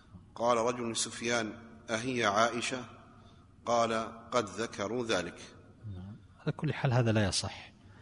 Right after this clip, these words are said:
Speaker 2: والروايات التي جاءت في أن عبد الرحمن بن عوف رضي الله عنه نزلت فيه وأنه قال ذلك،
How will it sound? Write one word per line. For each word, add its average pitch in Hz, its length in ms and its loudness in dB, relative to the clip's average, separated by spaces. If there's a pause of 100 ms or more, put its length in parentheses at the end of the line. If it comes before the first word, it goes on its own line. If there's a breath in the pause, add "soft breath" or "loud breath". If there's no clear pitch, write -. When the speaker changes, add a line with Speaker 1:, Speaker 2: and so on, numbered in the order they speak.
(960 loud breath)
Speaker 2:
والروايات 101 1900 -2
التي 95 240 -6
جاءت 101 320 4
في 101 180 0
أن 101 180 4
عبد 92 280 4
الرحمن 104 460 6
بن 90 140 0
عوف 95 420 0
رضي 98 200 2
الله 92 300 0
عنه 101 300 2
نزلت 98 340 2
فيه 101 420 2
وأنه 101 520 -6
قال 120 180 10
ذلك، 107 520 4